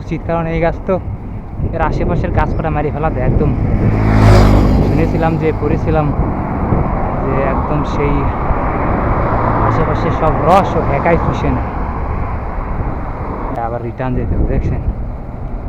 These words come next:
মানে আমার যদি মোটরসাইকেল থাকতো তাহলে পুরো হার, পুরো হার করছে। মোটরসাইকেল তো নেই, এখন মোটরসাইকেলের, আহ, ম্যাপে ঢুকেছি যে পাশ থেকে নিয়ে যাচ্ছে সেই পাশ থেকে যাচ্ছি। আমার বাইসাইকেল,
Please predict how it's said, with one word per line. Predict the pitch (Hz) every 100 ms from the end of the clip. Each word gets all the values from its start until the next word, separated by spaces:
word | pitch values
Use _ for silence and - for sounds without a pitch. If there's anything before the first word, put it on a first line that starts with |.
| - - 123
মানে | 123 127 123
আমার | 131 139
যদি | 143 147 143
মোটরসাইকেল | 131 131 131 151 165
থাকতো | 160 - 175 - - - - - -
তাহলে | - 135 -
পুরো | 135 131
হার, | 131
পুরো | 143 135
হার | 143 -
করছে। | 117 127 123 - - - - - - - - -
মোটরসাইকেল | 139 - 151 160
তো | 175 170
নেই, | 156 - - - - - -
এখন | 139 147 147
মোটরসাইকেলের, | 143 - 147 143 156 156
আহ, | - - - - - - - - 131 139
ম্যাপে | 139 156 156 151
ঢুকেছি | 131 123 160 - 175 151
যে | 156 147
পাশ | - -
থেকে | 160
নিয়ে | 147
যাচ্ছে | 139 - -
সেই | 143 123
পাশ | -
থেকে | - -
যাচ্ছি। | - - - - - - - -
আমার | - 190 165
বাইসাইকেল, | 160 - 165 135